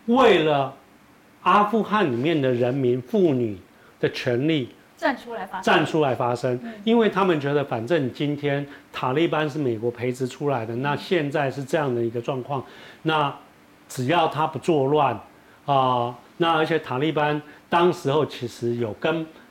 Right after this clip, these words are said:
Speaker 1: 美国配合，有跟欧盟配合，他们从一九九六年到两千零一年，他们进去控制阿富汗的时候，他们禁止种植罂粟花。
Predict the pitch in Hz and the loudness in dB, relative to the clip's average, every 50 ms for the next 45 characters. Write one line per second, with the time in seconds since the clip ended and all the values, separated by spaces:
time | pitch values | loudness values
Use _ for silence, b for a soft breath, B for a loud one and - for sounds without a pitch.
0 | B - 139 120 117 107 104 - 117 117 123 120 - - 170 147 131 107 113 113 | B -4 -4 -2 -2 -4 -4 -2 0 0 0 0 -2 0 0 0 0 -2 -2 -4
1 | 117 113 107 107 - 156 160 180 175 185 180 196 190 165 135 131 135 - 165 151 | -4 -4 -4 -2 -2 -2 -2 0 2 2 2 2 2 0 -2 -4 -2 -2 -2 -2
2 | 113 117 113 117 B B B B B 226 208 180 - 190 190 208 220 202 214 202 | 0 -2 -4 -6 B B B B B 0 0 2 2 2 2 2 2 2 2 2
3 | 190 151 139 160 226 208 175 151 143 151 156 185 175 156 139 123 120 - 180 175 | 2 2 4 4 4 6 4 4 2 2 2 2 2 2 2 0 0 2 2 4
4 | 180 156 151 160 165 156 143 135 135 143 165 151 143 - - 220 190 160 143 - | 4 4 2 2 2 2 2 0 0 0 0 -2 -2 0 0 2 2 2 0 -2
5 | - 180 147 - - - 220 202 160 147 131 131 131 - - 185 170 143 120 - | -2 -4 -4 -2 -2 0 2 2 2 2 0 -2 -4 -4 -2 0 0 0 -2 -4
6 | B B B B B B B B 170 170 170 190 185 175 160 143 113 156 151 131 | B B B B B B B B -2 -2 0 2 2 2 2 2 2 2 2 2
7 | 131 151 165 147 139 - - - 269 240 175 139 123 - 123 113 101 107 - 190 | 0 0 -2 -2 -2 -2 0 2 4 4 4 2 0 -2 -6 -6 -6 -4 0 0
8 | 185 156 127 120 117 - - 110 104 113 127 139 135 135 135 - 139 123 113 - | 2 2 2 0 -2 -6 -6 -6 -6 -4 -4 -4 -4 -4 -4 -4 -4 -4 -2 -2
9 | 120 113 113 113 | -2 -4 -4 -4